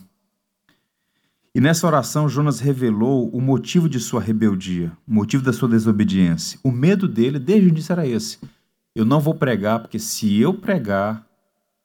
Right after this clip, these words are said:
e essas pessoas se arrependerem, Deus não vai julgá-las. Deus é misericordioso. Eu sabia que o Senhor é misericordioso. O Senhor fez isso.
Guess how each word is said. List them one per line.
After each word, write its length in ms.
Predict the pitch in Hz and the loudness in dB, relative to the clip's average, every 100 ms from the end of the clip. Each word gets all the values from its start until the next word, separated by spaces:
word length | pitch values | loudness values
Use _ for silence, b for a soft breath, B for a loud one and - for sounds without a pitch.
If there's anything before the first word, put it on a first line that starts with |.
| _ _ _ _ _ _ _ - | _ _ _ _ _ _ _ -10
e 100 | 98 | -6
essas 240 | 92 95 | -4 -6
pessoas 300 | - 107 117 | -4 -2 -2
se 60 | 113 | 0
arrependerem, 880 | 113 117 113 90 92 98 107 110 - | -2 0 0 2 2 2 2 0 -2
Deus 400 | - 110 120 123 | -2 4 4 4
não 140 | 117 | -2
vai 180 | 107 107 | -2 -2
julgá-las. 840 | 104 92 82 78 85 - - - _ | -4 -4 -6 -8 -16 -18 -20 -20 _
Deus 260 | 87 107 | 0 0
é 40 | 110 | 0
misericordioso. 640 | 104 104 92 98 90 101 | 0 0 0 -2 -2 0
Eu 60 | 120 | 0
sabia 720 | - - 117 98 101 160 220 | -2 0 0 0 -2 -4 -4
que 100 | 220 | -8
o 40 | |
Senhor 240 | 113 117 101 | -10 -8 -6
é 40 | |
misericordioso. 640 | 92 90 90 95 87 87 87 | -6 -8 -8 -8 -8 -8 -12
O 40 | |
Senhor 220 | - 127 | -10 -10
fez 360 | 120 - 190 165 | -6 0 2 2
isso. 380 | 160 160 - | 0 -2 -8